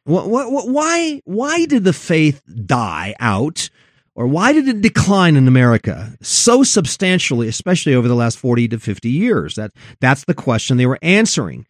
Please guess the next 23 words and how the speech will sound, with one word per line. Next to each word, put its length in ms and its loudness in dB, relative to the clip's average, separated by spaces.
And 200 -2
I, 160 -2
my 160 2
understanding 380 4
is 80 2
this 140 2
is 40 -4
somewhat 220 2
of 80 0
a 20 -6
secular 400 0
organization, 540 0
the 60 0
American 360 0
En-, 140 -6
Enterprise 500 0
Institute. 500 -2
Um, 580 0
and 420 4
their 520 2
conclusion 1000 2
was 220 2
that 200 -2